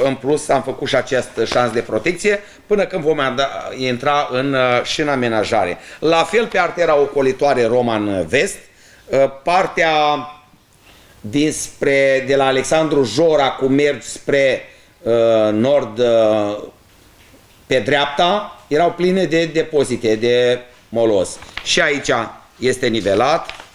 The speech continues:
da? Se poate vedea, lucrurile arată altfel. Um, am trecut de mai multe ori acolo, am zis că trec mult tiruri, autobuze, mașini și atunci era cam rușine acolo cu zona asta și am nivelat-o, am aranjat-o astfel încât să arate mult mai bine. Deci e finalizată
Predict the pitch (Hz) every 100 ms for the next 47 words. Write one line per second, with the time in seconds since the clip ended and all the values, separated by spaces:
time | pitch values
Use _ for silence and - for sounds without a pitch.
0 | - - - - - 123 135 - 123 139
1 | 123 104 101 123 131 123 131 123 117 127
2 | 123 117 139 139 139 120 - - - -
3 | - - 104 117 127 120 123 135 156 170
4 | 160 143 139 143 135 123 117 147 127 120
5 | 127 123 135 127 113 127 117 120 - 120
6 | 127 127 120 117 120 120 117 120 107 120
7 | 110 123 120 113 120 - 120 127 123 120
8 | 113 - - - - - 139 160 214 214
9 | 190 170 160 156 151 147 135 143 156 165
10 | 160 160 143 143 - 120 107 113 104 -
11 | 98 107 104 113 113 117 113 - 113 113
12 | - - - - 117 117 101 113 113 123
13 | 120 110 107 104 95 117 110 107 101 -
14 | 98 95 104 - 90 95 92 90 92 87
15 | 85 98 110 95 110 107 104 120 107 104
16 | 95 131 139 123